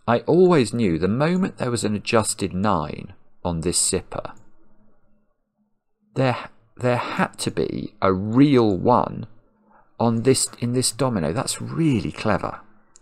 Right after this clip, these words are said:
That's really clever setting. I didn't think of it like that,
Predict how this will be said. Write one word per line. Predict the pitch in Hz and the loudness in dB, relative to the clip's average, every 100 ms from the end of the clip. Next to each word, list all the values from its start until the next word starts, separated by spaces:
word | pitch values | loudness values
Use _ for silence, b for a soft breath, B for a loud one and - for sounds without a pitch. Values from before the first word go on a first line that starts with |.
| - | -12
That's | 113 - - | -8 -8 -6
really | 123 139 127 95 | 0 4 4 2
clever | - 85 78 | 0 -2 -2
setting. | - 85 - 71 - - b b b b b b b b - - | -2 -2 -4 -6 -10 -12 b b b b b b b b -18 -8
I | 117 123 117 | -2 0 0
didn't | 117 117 - | 0 -2 -4
think | 120 107 | -6 -4
of | 76 | -6
it | - | -4
like | 67 64 | -6 -6
that, | - 71 | -6 -8